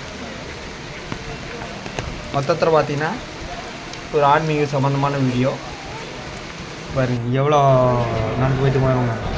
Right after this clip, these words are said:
டோலியில தூக்கிட்டு போயிட்டு இருக்கிறாங்க கொடை. அதுக்கப்புறம் ரெண்டு பக்கம் சுமந்து போ-, தூக்கிட்டு போயிட்டு இருக்கிறாங்க. இது சரங்குத்தி. ஒரு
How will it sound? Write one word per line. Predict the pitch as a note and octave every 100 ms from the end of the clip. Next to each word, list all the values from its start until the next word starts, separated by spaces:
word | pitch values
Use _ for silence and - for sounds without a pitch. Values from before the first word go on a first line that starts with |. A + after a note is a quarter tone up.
| - A#2+
டோலியில | C3+ D3 C#3+ D#3+ -
தூக்கிட்டு | - D3 C#3 C3
போயிட்டு | B2+ A#2+
இருக்கிறாங்க | A#2+ A#2+ B2+ - -
கொடை. | C3 C3 C#3+ - - - - - - - - -
அதுக்கப்புறம் | C3+ C3 C3+ C#3+ E3+ - - - - - - - -
ரெண்டு | C3+ C#3
பக்கம் | C3+ C3+ D#3+
சுமந்து | C3+ C3+ C3+
போ-, | C3 B2 B2
தூக்கிட்டு | C3 B2 B2
போயிட்டு | B2 B2
இருக்கிறாங்க. | A#2 A2+ B2+ B2+ - - - - - - - - - - G#3+ - - - - - - - - - - - - - - - - - -
இது | C3+ C3+
சரங்குத்தி. | C#3 D3 D3 C3+ - D#5+ D#5 F#5+ F5+ E5+ D#5+ F#5+
ஒரு | F#5